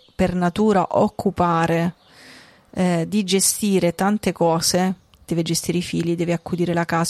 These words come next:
cioè ha un compito molto più di prendersi cura.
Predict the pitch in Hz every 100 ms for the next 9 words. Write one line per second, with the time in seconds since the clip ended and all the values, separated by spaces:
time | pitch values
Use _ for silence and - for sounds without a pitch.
0 | 202 185 - 185 190 185 202 214 - 202
1 | 185 175 - - - - _ 226 233 202
2 | - 220 185 - 196 190 180 - 185 -
3 | 214 170 165 170